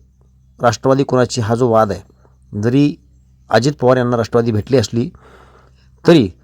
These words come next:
कोर्टामध्ये वाद करत असताना यांचा स्वतंत्र असा गट अस्तित्वामध्ये असणं गरजेचं आहे. जर राष्ट्रवादी, शरद पवारांची राष्ट्रवादी जर काँग्रेसमध्ये विलीन झाली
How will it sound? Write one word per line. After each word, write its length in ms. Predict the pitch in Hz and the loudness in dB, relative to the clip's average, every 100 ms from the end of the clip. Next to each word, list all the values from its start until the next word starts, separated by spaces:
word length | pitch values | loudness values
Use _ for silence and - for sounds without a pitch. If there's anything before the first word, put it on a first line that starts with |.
| _ _ - | _ _ -2
कोर्टामध्ये 480 | 127 131 139 147 | 0 0 0 0
वाद 220 | 156 135 139 | 2 2 2
करत 220 | 123 113 | -2 -6
असताना 560 | 107 - 117 123 135 - - _ _ | -8 -4 -4 -2 -4 -4 -14 _ _
यांचा 400 | 117 113 131 127 - | -4 -2 0 0 -2
स्वतंत्र 340 | - 117 131 | -10 -8 -8
असा 180 | 120 113 | -6 -6
गट 260 | 107 120 - | -2 -4 -4
अस्तित्वामध्ये 560 | 113 - 107 113 110 | -6 -6 -4 -2 -2
असणं 280 | 107 - 113 104 | -4 -4 -4 -2
गरजेचं 360 | 98 113 110 | 0 -2 -2
आहे. 100 | 117 - - - - - _ 113 | -6 -6 -20 -20 -20 -20 _ -2
जर 220 | 131 156 - 139 | 2 2 0 -4
राष्ट्रवादी, 840 | 113 - 135 135 139 147 151 - | -6 -2 0 2 2 0 -2 -8
शरद 200 | - 120 | -4 -4
पवारांची 340 | 117 120 123 120 | 0 -2 0 -2
राष्ट्रवादी 400 | 107 - 113 117 | -4 -4 -4 -4
जर 100 | 131 | -2
काँग्रेसमध्ये 460 | 117 117 113 117 | -2 -2 -6 -4
विलीन 220 | 113 139 131 | 0 2 2
झाली 280 | 101 98 | 0 -6